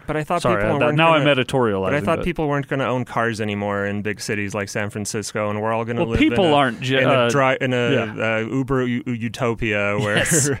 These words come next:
Speaker 1: <laughs> shuttles take us, uh, everywhere at fifteen miles an hour. <laughs>
Speaker 2: Y-, you're right. People, the unwashed,
Speaker 1: Yeah.
Speaker 2: won't be
Speaker 1: <laughs> Oh,
Speaker 2: owning
Speaker 1: okay.
Speaker 2: vehicles. But the boss man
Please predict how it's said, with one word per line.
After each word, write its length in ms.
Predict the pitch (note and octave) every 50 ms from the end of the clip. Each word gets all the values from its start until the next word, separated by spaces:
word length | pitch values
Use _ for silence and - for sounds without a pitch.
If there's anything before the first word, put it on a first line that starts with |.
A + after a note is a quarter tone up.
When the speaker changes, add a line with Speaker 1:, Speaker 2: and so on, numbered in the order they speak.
| -
Speaker 1:
<laughs> 140 | - - -
shuttles 460 | - - - D3 C#3+ C#3+ C#3 C#3 C3 -
take 240 | F3+ D3+ D3 -
us, 260 | D#3 C#3 B2+ - - C#3
uh, 80 | C3+
everywhere 440 | B2 A#2+ A#2+ B2 A2+ B2 A#2+ A#2+ A#2
at 60 | A2+
fifteen 320 | - - A#2 - - A#2+ A#2
miles 220 | A2+ A2 A2+ A2
an 80 | A#2 A2+
hour. 320 | A2 - - C#3 B2 - -
<laughs> 40 | - - -
Speaker 2:
Y-, 140 | - D#3 E3 E3+
you're 140 | G#3 G3+
right. 320 | G3 G3+ F#3+ D#3 C3 - - - - -
People, 480 | - A3 B3 A#3+ - C#3+ A#2 G2+ F#2 - -
the 100 | D3+ F#3+
unwashed, 800 | G#3 G3+ G3 F3+ D#3 E3 F#3+ E3 A#2+ G2+ F#2+ - - - -
Speaker 1:
Yeah. 180 | B2+ D3+ D#3+ D3+
Speaker 2:
won't 120 | - -
be 200 | - D3+ C#3 C3
Speaker 1:
<laughs> 20 | -
Oh, 180 | F3 - E3+
Speaker 2:
owning 180 | E3 D3 C#3 C3
Speaker 1:
okay. 80 | B2+ -
Speaker 2:
vehicles. 680 | C3+ C3+ B2 A#2 G#2+ - - G#2 F#2+ F#2 - - - - - - - - _ _ -
But 180 | D#3+ D#3+ C3
the 80 | D3 C#3+
boss 360 | C3+ F3+ G3 G3+ F#3+ - -
man 400 | D#3 C#3+ A#2+ G#2 G2+ G#2 G2+ -